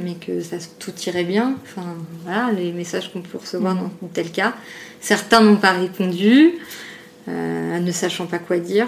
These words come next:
Speaker 1: Je pense que c'est aussi difficile, hein, quand on se met, euh, dans, dans le, dans l'autre situation d'avoir ce type de message. Et puis, euh, j'avais beaucoup peur pour ma famille parce que je savais que c'était, euh,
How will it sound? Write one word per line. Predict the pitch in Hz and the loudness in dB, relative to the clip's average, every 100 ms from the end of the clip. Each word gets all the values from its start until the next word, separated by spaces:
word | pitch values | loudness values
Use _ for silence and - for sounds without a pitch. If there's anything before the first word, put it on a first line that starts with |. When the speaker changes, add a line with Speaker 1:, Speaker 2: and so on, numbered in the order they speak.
| - | -2
Speaker 1:
Je | - | -12
pense | 175 165 | -10 -10
que | 175 | -10
c'est | - 185 175 | -6 -4 -2
aussi | 170 - 185 | -4 -6 -10
difficile, | 180 175 190 - 262 | -10 -8 -8 -4 0
hein, | 262 233 | 2 0
quand | 220 185 | -4 -6
on | 185 | -8
se | 180 | -8
met, | 190 185 | -6 -4
euh, | 180 175 | -4 -6
dans, | 170 170 | -6 -10
dans | 170 170 | -10 -10
le, | 170 170 165 165 - | -10 -8 -8 -10 -8
dans | 175 | -2
l'autre | 190 208 | 0 0
situation | - 208 - 185 180 214 208 | -2 -4 -2 -4 -2 0 2
d'avoir | 190 175 185 180 | 2 -2 -4 -6
ce | |
type | 196 - 196 | -10 -12 -8
de | 185 | -6
message. | 185 185 214 247 - - - - - - - - | -6 -2 -2 -2 -6 -18 -20 -20 -20 -20 -20 -8
Et | 185 | -8
puis, | 180 - 196 190 | -6 -8 -2 0
euh, | 175 175 175 170 170 165 170 165 | 2 2 2 0 0 -2 -2 -2
j'avais | 170 170 | -2 -2
beaucoup | 170 175 175 - - | -4 -6 -10 -16 0
peur | 214 208 | 2 2
pour | - | -2
ma | 175 170 | -4 -4
famille | 170 180 214 277 | -6 -2 0 0
parce | 208 - | -2 -6
que | 180 | -12
je | 170 | -12
savais | - - 180 | -10 -8 -8
que | - | -10
c'était, | 180 - 185 | -16 -10 -6
euh, | 175 | -6